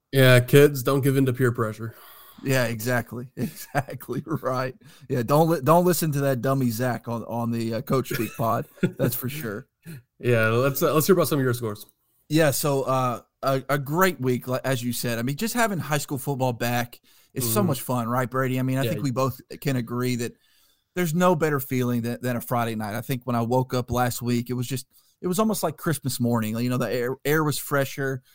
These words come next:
Speaker 2: Uh, the su-, the sun wasn't so hot. It was just, it was just a
Speaker 1: Yep.
Speaker 2: nice morning. It was a nice feeling to have, to have high school football back.
Speaker 1: Most importantly, the rain didn't come until later.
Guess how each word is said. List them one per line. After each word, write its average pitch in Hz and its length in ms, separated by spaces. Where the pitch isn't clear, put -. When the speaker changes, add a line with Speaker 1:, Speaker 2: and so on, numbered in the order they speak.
Speaker 2:
Uh, 117 240
the 113 100
su-, - 240
the 120 120
sun 143 320
wasn't 127 260
so 127 240
hot. 127 420
It 131 100
was 131 120
just, 147 240
it 151 80
was 156 140
just 147 160
a - 20
Speaker 1:
Yep. 135 100
Speaker 2:
nice 143 300
morning. 127 420
It 120 80
was 120 140
a 120 60
nice 123 340
feeling 117 460
to 123 320
have, 120 120
to 127 120
have 123 160
high 120 160
school 117 220
football 113 380
back. 120 200
Speaker 1:
Most 131 180
importantly, 120 680
the 113 160
rain 127 340
didn't 113 240
come 107 240
until 107 500
later. 113 460